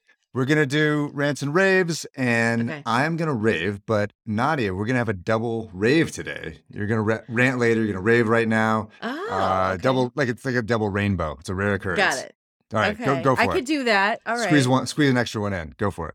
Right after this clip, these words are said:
Speaker 2: I love it. So, um, really cool, just the other day, um, the mayor of New York City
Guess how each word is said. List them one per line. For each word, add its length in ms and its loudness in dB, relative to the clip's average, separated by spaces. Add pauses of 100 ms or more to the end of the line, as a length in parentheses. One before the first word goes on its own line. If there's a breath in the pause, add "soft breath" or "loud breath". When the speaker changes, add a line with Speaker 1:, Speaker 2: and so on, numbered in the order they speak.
(140)
Speaker 2:
I 60 -4
love 240 -4
it. 180 -14 (540)
So, 760 2
um, 600 0 (120)
really 540 -2
cool, 420 0
just 280 -6
the 100 -2
other 240 -2
day, 800 -4 (540)
um, 640 -4 (340)
the 220 -2
mayor 440 0
of 200 -4
New 120 -8
York 260 -6
City 800 -6